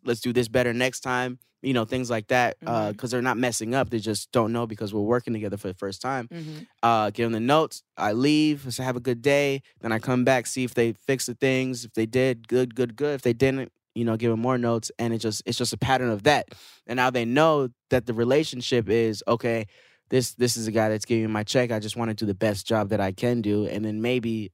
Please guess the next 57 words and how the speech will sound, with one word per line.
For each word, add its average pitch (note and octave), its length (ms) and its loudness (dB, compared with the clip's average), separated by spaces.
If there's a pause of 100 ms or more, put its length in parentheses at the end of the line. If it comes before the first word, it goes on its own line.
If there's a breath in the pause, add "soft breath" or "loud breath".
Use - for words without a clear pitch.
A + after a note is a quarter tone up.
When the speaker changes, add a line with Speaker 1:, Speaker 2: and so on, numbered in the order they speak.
Speaker 1:
um, G2 640 -6
he'll B2 180 0
refer C#3 360 4
me A#2+ 320 -2 (240)
to, A#2+ 360 2
if, A#2+ 280 -2 (160)
if B2 140 -2
I'm B2 120 0
going A#2+ 220 2
to A#2+ 120 -4
a A2+ 40 -2
next C3 240 -2
job, A#2 180 2
he'll A#2 100 2
refer A#2 300 2
me A2+ 220 -2
and A2+ 100 -6
he'll A2 80 -6
say A2+ 180 -2
that G#2+ 140 -4
I G#2+ 80 -4
did G#2 140 -12
a G#2 40 -8
good G#2+ 180 -2
job. A2+ 280 0 (320 loud breath)
And C#3+ 100 0
that's D#3+ 200 2
all, E3 400 4
that's E3+ 180 -2
all E3+ 200 4
life E3+ 280 0
is. D3+ 400 0
Like, C3+ 200 0
you D3 120 -4
just C#3+ 340 -4
go, C3 200 2
you D#3+ 100 -2
do C#3 140 -4
your C#3 160 2
best C#3+ 280 -4
job C3+ 340 -2 (120)
to - 160 -8 (180)
keep E3 200 -6
going E3 260 -2
up - 140 -4
in F#3 60 -4
the G#3 80 -6
ranks. - 380 -8 (920 soft breath)
So C3 280 2
that's D#3 320 2
what D#3 80 2
I D3 100 4
look B2 140 2
for A2+ 200 0
in G#2+ 60 -2
a G#2 40 -6
personality. G2 720 -6